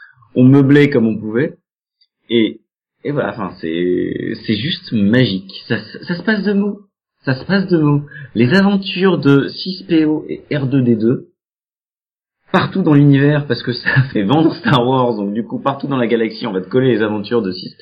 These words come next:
P O et R deux D deux. Mais c'est magique.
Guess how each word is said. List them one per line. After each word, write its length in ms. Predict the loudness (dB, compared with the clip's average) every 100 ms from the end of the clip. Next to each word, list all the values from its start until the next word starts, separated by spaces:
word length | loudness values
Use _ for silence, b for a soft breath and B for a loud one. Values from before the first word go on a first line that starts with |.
| -2
P 80 | 2
O 100 | 4
et 120 | 2
R 100 | 0
deux 120 | 0
D 120 | 0
deux. 280 | 0 -2 -4 b b b b b _
Mais 80 | -8 -4
c'est 100 | -2
magique. 480 | 0 -2 -4 -6